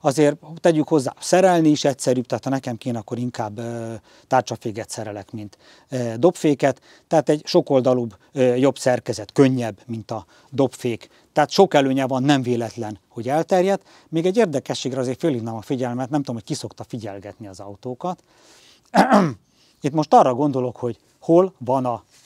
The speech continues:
a fék munkahenger. Ugye itt ezen az autón is elől van.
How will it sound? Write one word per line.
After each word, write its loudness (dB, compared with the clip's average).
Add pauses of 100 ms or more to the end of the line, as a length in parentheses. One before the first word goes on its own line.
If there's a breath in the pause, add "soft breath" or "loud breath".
a -2
fék -4
munkahenger. -10 (140)
Ugye -4
itt 2
ezen 4
az -10
autón -2
is -18
elől -2
van. -20